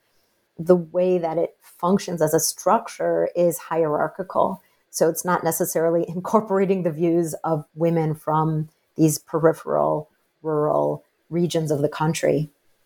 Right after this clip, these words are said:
And I think some of those legacies carry over into today, this kind of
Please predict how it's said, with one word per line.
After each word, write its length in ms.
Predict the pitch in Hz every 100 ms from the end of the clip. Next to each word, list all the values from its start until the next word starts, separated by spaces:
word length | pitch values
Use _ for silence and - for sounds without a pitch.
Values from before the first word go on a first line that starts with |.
| _ _ _ _ _ _ _ _ _ - - - - - - _
And 100 | 208
I 60 | 226
think 160 | 294 302
some 240 | - 233
of 140 | 240
those 180 | 208 202
legacies 560 | 160 165 190 185 185 156
carry 420 | - 180 170 175
over 420 | - 165 160 156
into 340 | - 151 151 147
today, 420 | - 156 151 165
this 220 | 156 160
kind 240 | - 220
of 240 | 202 175